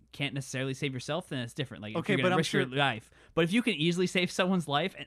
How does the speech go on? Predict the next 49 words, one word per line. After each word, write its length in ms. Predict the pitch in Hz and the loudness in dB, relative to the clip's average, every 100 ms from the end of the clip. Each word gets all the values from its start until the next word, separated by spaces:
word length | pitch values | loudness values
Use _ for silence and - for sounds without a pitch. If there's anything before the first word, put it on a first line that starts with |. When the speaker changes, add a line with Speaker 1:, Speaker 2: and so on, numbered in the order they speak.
| - | -6
Speaker 1:
at 160 | 135 131 | -4 -2
no 140 | 139 | -2
risk 260 | 143 156 - | 0 -4 -4
to 80 | 147 | -4
your 100 | 120 | -2
own 140 | 147 | 0
life, 280 | 156 185 - _ - | -2 -4 -8 _ -6
you're 120 | 147 | -2
murdering 320 | 139 151 131 104 | 0 0 -2 0
Speaker 2:
But 80 | |
you 60 | 208 | 0
Speaker 1:
them. 40 | |
Speaker 2:
can 100 | 240 | 0
say 160 | - 214 | 0 0
that 80 | 196 | 2
about, 320 | 170 143 - - | 2 2 0 -12
like, 320 | 139 131 117 - - | -6 -6 -8 -18 -20
ten 220 | - 220 | -12 -10
percent 280 | 202 185 175 | -6 -4 -2
of 80 | 160 | -2
the 60 | 117 | -2
world 260 | 120 131 | -4 -4
population. 720 | - 120 113 110 120 - 95 | -4 -6 -6 -8 -8 -10 -12
They 140 | 104 120 | -8 -6
have 260 | 127 110 | -6 -8
so 200 | - - | -8 -4
much 200 | 196 165 | -4 -2
money 420 | 127 117 113 - - _ _ _ - | -2 -4 -4 -8 -16 _ _ _ -8
that 140 | 127 | -2
they 120 | 147 143 | 0 0
could 200 | 170 - | -2 -6
save, 380 | - 147 143 | -6 -4 -2
like, 240 | 127 117 - _ - | -4 -6 -12 _ -4
everyone, 480 | 151 160 147 147 | -2 -2 -4 -4
like, 200 | 131 123 | -4 -6
so 240 | - - 202 | -6 -6 -4
many 200 | 196 147 | -4 -6
problems. 640 | - 143 127 110 - - _ _ _ _ _ - | -8 -4 -4 -6 -12 -20 _ _ _ _ _ -16
Hunger, 560 | - 175 160 127 110 107 | -8 -4 -4 -4 -8 -8
medicine, 720 | 139 151 143 - 113 107 - | -4 -4 -4 -8 -12 -14 -12
education. 680 | 143 139 127 139 127 - 156 - _ _ _ _ _ | -12 -12 -8 -6 -6 -10 -16 -20 _ _ _ _ _
So 220 | - 156 | -6 -2
then 180 | 143 143 | -2 -2
it's 120 | 131 | -4
their 220 | - 143 | -2 0
fault 420 | 135 135 127 143 135 | 0 0 0 0 -6
because 280 | 127 135 | -8 -6
they 100 | 120 | -6
don't. 260 | 120 120 113 | -6 -8 -10